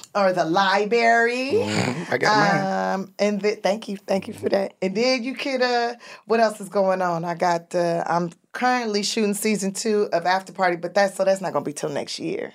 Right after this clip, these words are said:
Speaker 2: Yeah.
Speaker 1: That'll come out next year.
Speaker 2: But you got the movie out with, uh,
Speaker 1: With Gerard?
Speaker 2: with Gerard and
Speaker 1: Uh,
Speaker 2: also
Speaker 1: with
Speaker 2: with,
Speaker 1: Keller Three.
Speaker 2: with, uh, The Unmeasurable.
Speaker 1: Oh, Unbearable Weight of Massive
Speaker 2: Unbearable.
Speaker 1: Talent with
Speaker 2: Yeah.
Speaker 1: Nicolas Cage is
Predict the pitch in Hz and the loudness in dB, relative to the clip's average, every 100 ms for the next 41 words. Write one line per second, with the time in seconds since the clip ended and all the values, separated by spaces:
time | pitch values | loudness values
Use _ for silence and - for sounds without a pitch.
0 | _ - 117 - 92 - - 160 123 127 | _ -12 -8 -8 -6 -4 -2 -2 -4 -4
1 | 131 - - 120 160 139 135 - - 113 | -4 -2 0 0 2 0 0 -4 -10 -4
2 | 131 131 131 123 117 120 117 113 110 110 | -2 0 0 0 -2 0 0 0 -2 -4
3 | - _ _ _ _ _ - - 196 202 | -12 _ _ _ _ _ -12 -2 0 2
4 | 196 202 202 233 _ _ _ - 139 160 | 2 2 2 -2 _ _ _ -6 -2 2
5 | 139 139 139 196 208 170 135 131 123 202 | 2 2 2 2 2 4 4 2 2 2
6 | 196 196 - 208 208 208 226 277 110 120 | 2 0 -2 0 0 0 -4 -6 -4 -2
7 | 123 123 117 113 113 - - _ _ _ | 0 0 -2 -4 -8 -12 -18 _ _ _
8 | _ - 127 127 139 156 143 131 139 139 | _ -4 -2 0 0 0 0 2 0 0
9 | - - - - - 240 226 220 226 220 | -10 -20 -20 -4 2 4 4 4 2 4
10 | 233 226 226 220 220 214 196 208 220 202 | 2 2 2 2 2 0 2 4 4 2
11 | 196 226 220 220 240 240 208 208 208 214 | -2 2 4 4 0 -2 0 2 2 0
12 | 196 196 - - 208 214 214 214 | 0 0 -2 0 2 2 0 -4